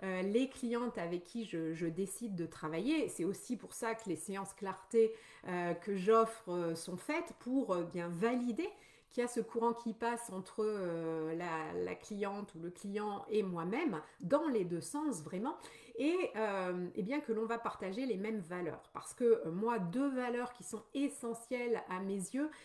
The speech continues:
c'est, euh, le respect et puis la ponctualité. Donc,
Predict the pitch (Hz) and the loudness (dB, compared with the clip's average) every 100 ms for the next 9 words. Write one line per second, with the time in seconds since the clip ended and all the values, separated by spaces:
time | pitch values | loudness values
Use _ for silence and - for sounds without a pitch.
0 | - - - 262 277 269 - 202 196 185 | -18 -8 0 2 4 2 0 0 2 2
1 | 180 196 247 277 226 220 - 240 262 277 | 2 4 4 4 4 0 0 0 0 0
2 | 220 208 - 240 208 190 190 185 180 175 | 0 -2 -2 -4 -4 -4 -8 -6 -4 -6
3 | - - - - - - 240 311 262 | -8 -12 -14 -20 -12 2 6 8 6